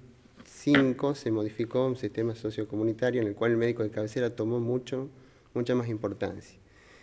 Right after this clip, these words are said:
El médico de cabecera es como el médico de familia, el médico antiguo que, que tenía que resolver la mayor cantidad de problemas de, de, de la familia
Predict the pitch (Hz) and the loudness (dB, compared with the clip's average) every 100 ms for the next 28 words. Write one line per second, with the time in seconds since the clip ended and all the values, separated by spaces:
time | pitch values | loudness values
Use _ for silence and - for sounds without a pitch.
0 | - - _ _ 117 120 143 147 123 123 | -20 -20 _ _ 2 6 8 6 6 4
1 | 123 151 151 143 113 110 113 113 104 110 | 6 6 6 2 0 2 2 0 -4 0
2 | 123 139 117 107 104 104 110 113 107 104 | 4 4 2 -4 -6 -4 -2 -2 -4 -2
3 | 110 131 131 120 104 98 95 101 - - | 0 4 4 4 2 -2 -6 -12 -14 -8
4 | 104 101 101 113 123 110 107 110 110 117 | -10 -6 0 2 4 2 -2 0 2 2
5 | 113 107 120 113 113 113 110 107 117 113 | 0 -2 -4 -4 -2 -2 0 0 0 0
6 | 101 104 101 107 104 101 - - 113 104 | -6 -10 -12 -14 -14 -14 -16 -18 -14 -12
7 | - 113 131 107 | -2 2 4 2